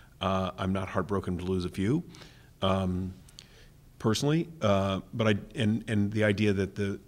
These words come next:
the parking that's there, if, if other parking can be made available via whatever mechanism that would be, um, a garage,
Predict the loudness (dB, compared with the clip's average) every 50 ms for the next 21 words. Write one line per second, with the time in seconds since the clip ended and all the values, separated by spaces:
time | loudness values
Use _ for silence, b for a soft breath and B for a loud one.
0 | -16 -14 -14 -12 -4 -2 -2 -2 0 0 0 0 -2 -2 -2 0 0 2 2 2
1 | 0 0 -2 -6 -14 -8 -6 -4 -4 -4 -6 -12 -8 -4 -2 0 0 0 0 0
2 | -2 0 0 -2 -2 -4 -6 -8 -10 -8 -6 -4 -2 0 0 0 0 0 -2 -2
3 | -2 -2 -2 -4 -6 -4 -4 -4 -4 -4 -4 -6 -10 -14 -20 -20 -20 -18 -12 -6
4 | -4 -2 -2 -2 -4 -4 -6 -6 -8 -8 -8 -8 -6 -6 -6 -6 -6 -6 -8 -10
5 | -10 -10 -10 -8 -6 -8 -6 -6 -6 -8 -10 B B B B B B B B -8
6 | -4 -2 -2 -2 -2 -4 -6 -8 -10 -12 -8 -6 -4 -4 -2 -2 -2 -2 -2 -4
7 | -6 -6 -8 -8 -8 -8 -10 -10 -10